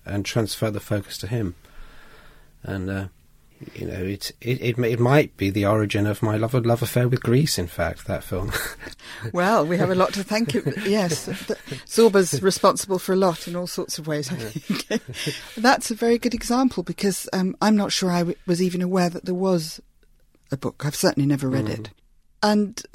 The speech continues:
Speaker 2: so also a good example of a film that's stronger than the book on which it was based,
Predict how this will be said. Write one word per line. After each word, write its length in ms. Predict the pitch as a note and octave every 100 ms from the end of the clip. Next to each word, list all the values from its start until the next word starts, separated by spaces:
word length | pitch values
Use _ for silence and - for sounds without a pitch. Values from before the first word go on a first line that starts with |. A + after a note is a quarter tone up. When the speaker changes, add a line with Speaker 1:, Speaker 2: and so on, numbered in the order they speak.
| F#3 _ _ _
Speaker 2:
so 220 | - A#3 A3
also 320 | A#3 - D3+
a 60 | D3+
good 160 | D#3+
example 560 | D#3+ E3+ D#3 D3 E3+ -
of 480 | E3+ E3 E3 - - _ _ _ _ _ -
a 60 | F3+
film 360 | - G3+ F3
that's 200 | D3+ -
stronger 440 | - - E3 D3+ C#3+
than 180 | D3 D3
the 40 |
book 220 | C#3+ D3
on 100 | C#3+
which 200 | C#3+ -
it 80 | -
was 100 | C#3
based, 540 | - C#3+ D3 - -